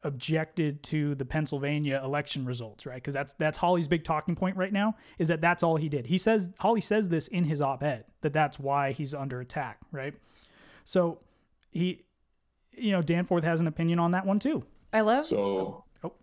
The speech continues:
Speaker 1: yeah.
Speaker 2: I was just gonna say, I love that, you know, people are, that Republicans are rejecting all of these votes, and they're trying to disenfranchise a huge voting bloc.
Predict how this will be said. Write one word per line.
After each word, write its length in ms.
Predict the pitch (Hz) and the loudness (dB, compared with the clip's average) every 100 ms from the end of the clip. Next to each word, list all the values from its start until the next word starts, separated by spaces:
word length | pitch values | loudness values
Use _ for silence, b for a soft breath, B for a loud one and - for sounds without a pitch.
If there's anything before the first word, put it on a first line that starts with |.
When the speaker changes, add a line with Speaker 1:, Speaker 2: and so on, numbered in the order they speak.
| _ - | _ -10
Speaker 1:
yeah. 220 | 143 160 | -4 2
Speaker 2:
I 40 | 208 | 2
was 140 | 226 | 0
just 140 | 220 | -4
gonna 160 | 269 233 | -2 0
say, 560 | 233 190 185 175 165 - _ - | 0 2 2 0 -4 -10 _ -2
I 60 | 196 | 0
love 360 | 208 233 247 | 2 2 0
that, 480 | 262 254 202 170 - _ _ _ _ _ _ - | 0 2 4 2 -2 _ _ _ _ _ _ 0
you 180 | 208 | 2
know, 340 | 190 175 165 156 - | 4 2 2 -2 -6
people 240 | 190 190 185 | -6 -2 2
are, 420 | 175 165 156 143 - _ _ - _ _ _ _ _ _ - | 2 2 0 -4 -10 _ _ -20 _ _ _ _ _ _ 0
that 260 | 175 160 - - | 2 2 -2 -12
Republicans 720 | 170 175 175 175 170 170 170 147 | -4 -4 -2 -2 -2 -2 -4 -2
are 340 | 151 151 147 | 0 0 0
rejecting 720 | 143 165 - 156 - 180 175 | -2 -6 -2 -4 -4 -6 -4
all 220 | 170 160 165 | -4 -2 -2
of 160 | 151 | -4
these 240 | 160 151 139 | -4 -4 -4
votes, 600 | 143 135 190 - - - b b b b b - | -4 -4 -4 -10 -20 -20 b b b b b -2
and 760 | 185 180 175 175 170 170 170 - _ _ _ - | 0 2 2 0 0 0 0 -2 _ _ _ -2
they're 200 | 196 220 | 2 2
trying 300 | - 240 277 | 2 2 4
to 80 | |
disenfranchise 1200 | 220 185 220 208 170 165 180 - 220 220 226 240 233 b b b _ - | 2 -2 0 -2 0 -2 -2 -2 0 2 2 -2 -4 b b b _ -2
a 220 | 196 202 | 2 4
huge 760 | 180 - - 262 277 240 220 180 | 2 -6 0 6 6 6 4 0
voting 440 | 156 185 190 180 | 2 4 4 2
bloc. 440 | 160 127 - - | 0 -2 -4 -8